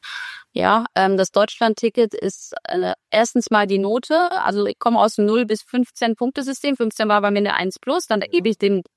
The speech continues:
Ding, äh, fünfundzwanzig Punkte, weil es das Beste sein konnte, was diese Branche mal aufweckt, damit die mal aus ihrem ganzen Dornröschenschlaf, wir machen so wie immer weiter. Ne? Zumindest kommen wir, werden wir jetzt mal alle ein bisschen wacher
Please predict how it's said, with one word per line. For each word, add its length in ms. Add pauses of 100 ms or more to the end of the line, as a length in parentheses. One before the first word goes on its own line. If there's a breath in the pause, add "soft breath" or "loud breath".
(100)
Ding, 320
äh, 380
fünfundzwanzig 800
Punkte, 360 (640 loud breath)
weil 140
es 140
das 160
Beste 340
sein 260
konnte, 440
was 160
diese 260
Branche 380
mal 160
aufweckt, 640
damit 260
die 80
mal 160
aus 100
ihrem 240
ganzen 360
Dornröschenschlaf, 1120
wir 100
machen 220
so 180
wie 100
immer 240
weiter. 320
Ne? 200
Zumindest 360
kommen 140
wir, 140
werden 160
wir 60
jetzt 120
mal 80
alle 120
ein 60
bisschen 220
wacher 240